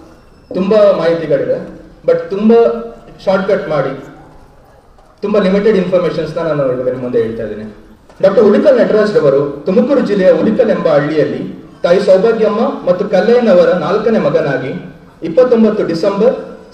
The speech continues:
ಸಾವಿರದ ಒಂಬೈನೂರ ಅರವತ್ತೆರಡರಲ್ಲಿ ಜನಿಸಿದರು. ಕುಟುಂಬದ ಕಡು ಬಡತನದಿಂದಾಗಿ ಹುಲಿಕಲ್ ನಟರಾಜ್ ಅವರ ಶೈಕ್ಷಣಿಕ, ಶೈಕ್ಷಣಿಕ ಪ್ರಗತಿಯು ಹಲವು ಬಾರಿ ಕುಂಠಿತವಾಗಿತ್ತು ಹಾಗೂ ಅನೇಕ ವಿರಾಮಗಳೊಂದಿಗೆ ಟಿ ಸಿ ಎಚ್ ಕೋರ್ಸ್ ಅನ್ನು ಪೂರ್ಣಗೊಳಿಸಿದರು.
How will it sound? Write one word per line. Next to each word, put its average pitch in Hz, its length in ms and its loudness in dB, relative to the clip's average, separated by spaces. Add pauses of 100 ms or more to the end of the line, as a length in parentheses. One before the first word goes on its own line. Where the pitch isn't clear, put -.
ಸಾವಿರದ 220 360 4
ಒಂಬೈನೂರ 190 500 2
ಅರವತ್ತೆರಡರಲ್ಲಿ 165 760 0
ಜನಿಸಿದರು. 123 720 -6 (640)
ಕುಟುಂಬದ 233 500 4
ಕಡು 185 200 4
ಬಡತನದಿಂದಾಗಿ 156 1080 -2 (140)
ಹುಲಿಕಲ್ 214 320 0
ನಟರಾಜ್ 220 360 0
ಅವರ 170 200 2
ಶೈಕ್ಷಣಿಕ, 208 720 -4
ಶೈಕ್ಷಣಿಕ 220 480 -2
ಪ್ರಗತಿಯು 147 500 -2 (440)
ಹಲವು 226 260 6
ಬಾರಿ 170 240 0
ಕುಂಠಿತವಾಗಿತ್ತು 196 800 -2 (400)
ಹಾಗೂ 160 480 -2
ಅನೇಕ 240 400 2
ವಿರಾಮಗಳೊಂದಿಗೆ 160 1000 -2
ಟಿ 208 120 -6
ಸಿ 226 120 -4
ಎಚ್ 214 200 0
ಕೋರ್ಸ್ 165 220 0
ಅನ್ನು 147 140 -2
ಪೂರ್ಣಗೊಳಿಸಿದರು. 147 1000 -2